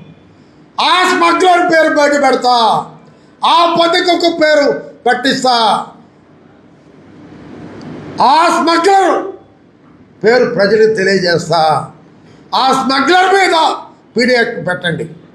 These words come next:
ఎవరో ఒక చిల్లర రౌడీ మీద పీడీ యాక్ట్ పెట్టేది కాదు. ఎవరో ఎక్కడో గంజాయిలు స-, చచ్చిపోతే ఒక సీఐని సస్పెండ్ చేసేది కాదు.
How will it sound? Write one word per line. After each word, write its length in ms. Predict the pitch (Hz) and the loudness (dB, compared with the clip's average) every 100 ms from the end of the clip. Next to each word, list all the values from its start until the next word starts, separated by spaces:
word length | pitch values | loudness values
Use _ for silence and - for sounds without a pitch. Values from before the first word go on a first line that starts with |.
| - - - - 220 | -20 -20 -20 -6 0
ఎవరో 640 | 285 349 370 359 - - - - | 2 4 4 4 2 -4 -8 -6
ఒక 100 | 247 | -4
చిల్లర 500 | 269 - 294 349 381 | -4 -4 -2 2 2
రౌడీ 360 | 370 359 349 349 | 4 2 2 2
మీద 360 | 339 330 330 | 2 0 0
పీడీ 120 | 311 311 | 0 0
యాక్ట్ 200 | 302 302 | 0 0
పెట్టేది 420 | 285 285 269 269 | 0 0 0 0
కాదు. 420 | 254 240 196 - - - - _ _ _ 226 | 0 2 -2 -6 -20 -20 -20 _ _ _ -2
ఎవరో 720 | 311 370 403 415 392 330 - - - - _ - 240 | 2 4 4 4 4 0 -4 -14 -20 -20 _ -6 -4
ఎక్కడో 480 | 285 339 349 349 311 | -2 0 2 2 0
గంజాయిలు 460 | 320 359 359 349 339 | 2 4 4 4 0
స-, 180 | 254 - - - - - _ _ _ - | -2 -8 -16 -20 -20 -20 _ _ _ -4
చచ్చిపోతే 440 | 269 285 311 320 320 | -2 0 2 2 2
ఒక 140 | 302 | 0
సీఐని 360 | 202 285 302 285 | -2 -2 0 0
సస్పెండ్ 440 | 247 233 254 226 | -2 0 0 0
చేసేది 300 | 226 226 208 | 0 0 0
కాదు. 360 | 190 196 170 | 2 0 -2